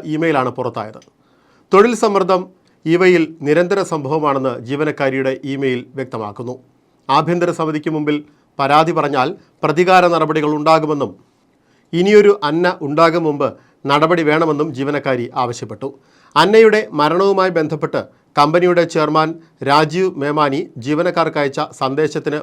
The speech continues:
മറുപടിയായിട്ടായിരുന്നു ജീവനക്കാരിയുടെ ഇമെയിൽ സന്ദേശം. ഹൃദയാഘാതത്തെ തുടർന്ന് മരിച്ച കൊച്ചി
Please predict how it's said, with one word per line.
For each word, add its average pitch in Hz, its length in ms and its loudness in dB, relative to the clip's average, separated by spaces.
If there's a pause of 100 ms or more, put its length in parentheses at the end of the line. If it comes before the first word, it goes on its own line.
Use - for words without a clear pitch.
(120)
മറുപടിയായിട്ടായിരുന്നു 139 920 -2 (440)
ജീവനക്കാരിയുടെ 139 600 -2 (180)
ഇമെയിൽ 139 320 -2
സന്ദേശം. 110 340 -14 (760)
ഹൃദയാഘാതത്തെ 208 720 4
തുടർന്ന് 185 300 -2
മരിച്ച 151 240 -4 (760)
കൊച്ചി 165 300 -2